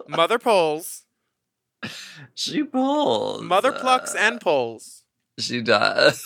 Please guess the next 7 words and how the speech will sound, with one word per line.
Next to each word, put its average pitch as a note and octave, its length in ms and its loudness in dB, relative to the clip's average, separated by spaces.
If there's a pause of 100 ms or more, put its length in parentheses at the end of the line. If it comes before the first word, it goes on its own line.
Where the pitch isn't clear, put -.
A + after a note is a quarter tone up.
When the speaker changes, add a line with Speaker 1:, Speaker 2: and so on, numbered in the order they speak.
Speaker 2:
<laughs> - 100 -14
Speaker 1:
Yeah. - 260 -10 (640)
Uh, C#3+ 320 2
Trinity F#3+ 440 2
focuses E3+ 520 -2
on D3 140 2
Shay's D#3+ 500 0